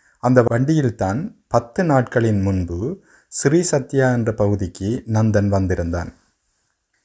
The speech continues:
இலங்கையிலிருந்து அவசரமாக வெளியேறி நாற்பத்தி ஐந்தாவது நாள் மலேசிய போலீசாருக்கு பயந்து ஓடிக்கொண்டிருந்த நந்தன் எங்கு செல்வது என்று தெரியாமல் முழித்தான். ஓடிய ஓட்டத்தில் நெஞ்சு முதுகோடு ஒட்டிவிடும் போல் இருந்தது.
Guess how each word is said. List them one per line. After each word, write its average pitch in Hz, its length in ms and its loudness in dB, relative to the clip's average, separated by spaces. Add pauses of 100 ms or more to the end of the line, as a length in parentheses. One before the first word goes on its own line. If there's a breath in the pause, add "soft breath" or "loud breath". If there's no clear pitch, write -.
(120)
இலங்கையிலிருந்து 139 720 4
அவசரமாக 123 720 2
வெளியேறி 107 580 2
நாற்பத்தி 110 640 0
ஐந்தாவது 95 560 0
நாள் 101 540 -2
மலேசிய 104 560 0
போலீசாருக்கு 98 840 -2
பயந்து 98 480 0
ஓடிக்கொண்டிருந்த 92 800 -2
நந்தன் 98 680 -2 (500 soft breath)
எங்கு 143 300 2
செல்வது 120 680 0
என்று 104 320 0
தெரியாமல் 101 600 2
முழித்தான். 107 720 0 (1300)
ஓடிய 139 440 6
ஓட்டத்தில் 131 580 0
நெஞ்சு 123 360 0
முதுகோடு 120 600 2
ஒட்டிவிடும் 107 440 0
போல் 95 200 0
இருந்தது. 85 520 -4